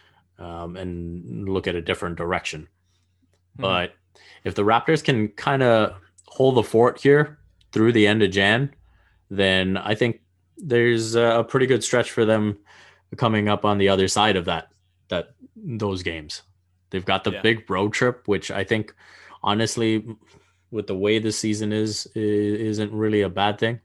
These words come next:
Speaker 1: being in Ta-, uh, considering the Tampa situation.
Speaker 2: Mm-hmm.
Speaker 1: Uh, but yeah, if they can get through the end of January fairly unscathed, just, like, a few games under five hundred,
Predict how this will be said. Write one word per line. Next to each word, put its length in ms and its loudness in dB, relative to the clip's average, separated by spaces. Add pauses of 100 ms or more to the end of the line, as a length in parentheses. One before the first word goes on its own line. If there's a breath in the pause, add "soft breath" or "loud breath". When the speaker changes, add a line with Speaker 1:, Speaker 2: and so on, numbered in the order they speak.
(1080)
Speaker 1:
being 180 -4
in 120 -4
Ta-, 120 -6
uh, 420 -2
considering 460 -4
the 80 -2
Tampa 320 -4
situation. 640 -4 (720)
Speaker 2:
Mm-hmm. 160 -8
Speaker 1:
Uh, 220 -4 (100)
but 420 -4 (180)
yeah, 220 -2 (120)
if 160 0
they 120 4
can 200 -4
get 200 0
through 440 -2 (160)
the 200 -4
end 220 -2
of 100 0
January 760 -4 (480)
fairly 380 2
unscathed, 680 -4
just, 220 -6
like, 160 -4
a 80 -6
few 240 -6
games 340 -4
under 240 -6
five 260 -4
hundred, 460 -4